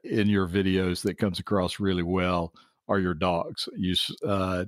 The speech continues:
Daisy and, of course, Wheeler, who's not with us anymore, uh, featuring those, uh, every time one of your videos comes on, my wife goes, "Is Daisy in it?"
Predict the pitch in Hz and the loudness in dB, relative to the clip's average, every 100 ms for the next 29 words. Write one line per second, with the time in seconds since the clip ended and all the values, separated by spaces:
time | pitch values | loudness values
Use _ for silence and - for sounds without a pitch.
0 | 104 104 95 98 98 98 110 92 90 85 | 0 0 2 2 2 0 -2 0 0 -2
1 | - 95 87 - 110 95 87 85 92 87 | -2 -2 -2 0 2 2 0 0 0 0
2 | 80 - 98 90 98 92 85 - 90 85 | -2 -2 0 0 0 0 0 0 -2 0
3 | 87 90 - - - - _ 92 95 90 | -2 -4 -6 -12 -20 -20 _ -2 0 0
4 | 87 - - 131 127 110 92 98 92 90 | -2 -4 -2 0 2 2 4 2 2 0
5 | - - - _ 101 95 90 90 - _ | -2 -4 -8 _ -8 -4 -4 -6 -14 _
6 | _ _ _ - 107 107 107 101 95 92 | _ _ _ -2 0 2 2 2 2 0
7 | 85 - 113 101 92 87 92 92 92 - | -2 -2 0 2 2 2 0 0 0 0
8 | 98 90 92 90 90 90 90 87 - 95 | 0 0 0 0 0 0 0 -2 -2 -2
9 | 85 80 _ _ 104 85 92 95 95 98 | -2 -8 _ _ -4 -2 0 0 2 2
10 | 98 - | 2 -2